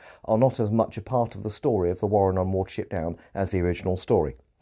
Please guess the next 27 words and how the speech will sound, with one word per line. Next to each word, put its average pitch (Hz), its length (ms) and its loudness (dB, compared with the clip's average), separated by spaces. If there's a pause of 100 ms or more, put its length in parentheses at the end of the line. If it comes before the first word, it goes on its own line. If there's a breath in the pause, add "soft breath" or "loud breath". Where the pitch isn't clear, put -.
(560 loud breath)
The 123 160 2
final 151 380 6
arbiter 120 420 6
in 101 60 -2
all 95 100 0
this, 104 220 -2
I 104 80 0
guess, 104 260 -2
has 107 180 -4
to - 80 -20
be 104 120 -4
the 98 100 -6
fandom, 82 480 0 (160)
and 98 140 0
I 95 60 4
will 101 100 4
be 101 100 -4
seeking 107 380 0
their 101 100 2
views 98 260 2
on 95 140 0
this 87 120 -4
subject 90 420 -2
at - 140 -6
the 85 100 -4
appropriate 85 460 -6
time. 80 280 -4